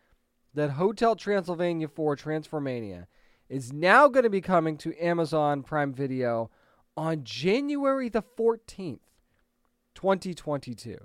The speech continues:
Now, again, at least it's coming out. Let's just go with that for now. That's the good news. At least it's coming out. But here's the thing. Did you not realize that people would probably notice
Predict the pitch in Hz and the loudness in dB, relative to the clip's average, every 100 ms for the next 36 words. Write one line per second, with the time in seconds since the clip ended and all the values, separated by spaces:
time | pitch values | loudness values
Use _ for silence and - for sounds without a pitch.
0 | - 165 175 151 156 156 101 - - - | -4 2 2 2 -2 -2 -2 -6 -12 -8
1 | 185 214 - 208 - 175 131 104 60 - | -2 -2 -2 -10 -4 -2 -2 -6 -14 -20
2 | _ _ _ _ _ _ _ - 170 190 | _ _ _ _ _ _ _ -2 0 0
3 | 190 165 160 156 151 143 147 143 120 131 | -8 -4 2 4 2 -2 -6 -6 0 -2
4 | 110 - 117 95 95 156 - 185 151 135 | -2 -8 -12 -10 -2 -2 -2 -4 -4 -4
5 | 101 92 143 170 196 196 165 - - 143 | -6 -8 -8 -2 -2 -2 -10 -12 -8 -6
6 | 117 85 - _ 156 151 269 320 262 196 | -6 -10 -16 _ -4 0 0 0 -2 -4
7 | 190 135 90 _ _ _ _ _ _ _ | 0 0 -2 _ _ _ _ _ _ _
8 | - 220 240 320 403 214 220 277 269 254 | -4 -2 0 2 2 4 6 8 8 8
9 | 269 294 - - _ _ _ _ _ _ | 6 0 -6 -20 _ _ _ _ _ _
10 | _ _ - 165 160 208 247 254 196 - | _ _ -6 -4 -2 -2 2 4 4 4
11 | 185 226 214 208 185 196 233 240 - | 6 6 6 4 4 4 2 -2 -12